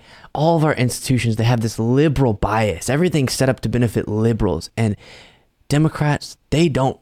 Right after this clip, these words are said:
wanna hear the voice of Republicans. They don't allow that part of the country to be heard. What are you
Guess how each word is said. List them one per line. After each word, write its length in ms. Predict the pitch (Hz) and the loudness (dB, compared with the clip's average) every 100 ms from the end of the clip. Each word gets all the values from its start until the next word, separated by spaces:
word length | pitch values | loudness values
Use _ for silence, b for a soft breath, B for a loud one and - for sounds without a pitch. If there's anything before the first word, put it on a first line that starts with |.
| - | -4
wanna 220 | 120 107 | -2 -2
hear 440 | 101 - 127 127 | -2 0 2 2
the 120 | 110 | 0
voice 440 | 95 80 92 104 - | -4 -4 -2 -2 -4
of 60 | - | -10
Republicans. 640 | - - - - - 143 | -8 -8 -8 -8 -8 -4
They 140 | 120 | 0
don't 140 | 139 123 | 2 2
allow 500 | 80 92 113 101 95 | 2 2 2 2 0
that 240 | 110 - | -2 -2
part 280 | - 110 - | 0 0 0
of 100 | - | -4
the 60 | 98 | -2
country 280 | 110 107 | -2 -2
to 60 | 98 | -4
be 120 | 92 | -4
heard. 300 | 95 110 - - _ _ _ _ _ _ _ _ _ - 147 | -4 -4 -6 -14 _ _ _ _ _ _ _ _ _ -16 -8
What 140 | 370 359 | -4 0
are 40 | |
you 280 | 339 262 170 | 2 2 0